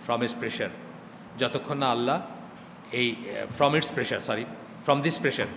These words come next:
এই চাপ থেকে আল্লাহ যতক্ষণ না তাকে মুক্তি দিচ্ছেন ততক্ষণ চেপে আসতেছিল। অর্থাৎ আল্লাহ রাসূল সাল্লাল্লাহু আলাইহি সাল্লাম এইটা বলে আল্লাহর কাছে চাচ্ছিলেন যে আল্লাহ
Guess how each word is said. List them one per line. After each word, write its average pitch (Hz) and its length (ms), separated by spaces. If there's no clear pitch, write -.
এই 156 240
চাপ 160 140
থেকে 147 180
আল্লাহ 127 240
যতক্ষণ 120 380
না 127 100
তাকে 120 220
মুক্তি 120 300
দিচ্ছেন 123 280
ততক্ষণ 113 360
চেপে 120 220
আসতেছিল। 107 360
অর্থাৎ 135 320
আল্লাহ 117 220
রাসূল 139 180
সাল্লাল্লাহু 135 440
আলাইহি 143 160
সাল্লাম - 120
এইটা 131 260
বলে 139 420
আল্লাহর 131 280
কাছে 139 280
চাচ্ছিলেন 139 560
যে 123 80
আল্লাহ 117 420